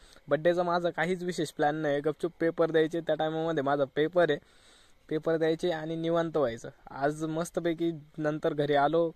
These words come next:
घरी येऊन मस्त अभ्यास वगैरे केला, जरा मनालाही शांती भेटली यार एवढ्या दिवसातून. तर असं अभ्यासाच्या नावाखाली काय केलं हो,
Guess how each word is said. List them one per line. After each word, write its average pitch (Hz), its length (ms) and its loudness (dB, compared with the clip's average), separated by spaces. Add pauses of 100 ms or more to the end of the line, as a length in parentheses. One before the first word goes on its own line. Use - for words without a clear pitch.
(120)
घरी 135 200 0
येऊन 151 200 0
मस्त 151 260 -8
अभ्यास 147 380 0
वगैरे 147 260 2
केला, 143 300 2 (420)
जरा 143 180 2
मनालाही 160 460 2
शांती 135 340 -2
भेटली 135 360 0
यार 135 260 4 (280)
एवढ्या 139 280 0
दिवसातून. 143 420 -2
तर - 960 -20
असं 151 260 -10
अभ्यासाच्या 160 480 -2
नावाखाली 151 480 -4
काय 175 180 2
केलं 175 220 2
हो, 180 180 4